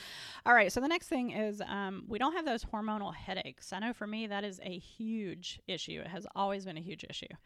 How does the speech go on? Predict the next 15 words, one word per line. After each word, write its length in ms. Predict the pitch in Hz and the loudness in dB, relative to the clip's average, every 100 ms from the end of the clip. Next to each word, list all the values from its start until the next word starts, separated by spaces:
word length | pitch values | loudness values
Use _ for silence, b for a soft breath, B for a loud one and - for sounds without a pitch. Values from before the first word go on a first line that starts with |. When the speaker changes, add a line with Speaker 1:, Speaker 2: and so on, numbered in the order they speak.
| b 139 | b -10
Speaker 1:
Yes. 280 | 127 120 123 | -8 -8 -6
Speaker 2:
Especially 480 | 214 - 220 226 202 | -4 -2 -2 0 -2
if 140 | 180 - | -4 -2
I'm 340 | 180 185 175 - | -2 -4 -8 -8
not 600 | 214 214 190 202 - - 196 | -6 -4 -2 0 -2 -6 -10
doing 380 | 185 185 190 170 | -6 -6 -6 -8
any 180 | 190 190 | -8 -8
sort 280 | - 175 160 | -8 -8 -8
of 160 | 160 | -10
regulator 580 | 165 165 160 156 151 147 | -12 -10 -10 -8 -8 -8
like 180 | 143 165 | -8 -10
a 40 | |
birth 200 | 156 156 | -10 -10
control 600 | - 165 165 151 143 147 - | -10 -12 -8 -6 -6 -8 -8
or, 440 | 156 147 147 | -8 -6 -6